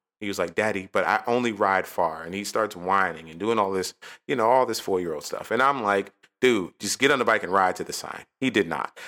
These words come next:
Uh, so because of his whining and, and his defiance, um, and because I'm trying to learn how to discipline differently,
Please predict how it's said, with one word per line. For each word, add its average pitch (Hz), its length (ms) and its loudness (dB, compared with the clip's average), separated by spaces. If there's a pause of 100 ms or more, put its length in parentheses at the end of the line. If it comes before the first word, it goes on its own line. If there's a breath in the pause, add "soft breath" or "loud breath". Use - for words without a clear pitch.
(100)
Uh, 107 280 4
so 147 440 2 (260)
because 135 340 0
of 135 60 0
his 135 140 4
whining 110 420 2
and, 92 260 -4
and 107 340 -2
his 107 120 -8
defiance, 98 720 0 (280 loud breath)
um, 92 320 2
and 98 100 -2
because 104 300 -2
I'm 95 120 0
trying 104 320 0
to 107 140 -6
learn 95 340 0
how 90 260 0
to 95 200 -8
discipline 95 500 -2
differently, 113 580 -2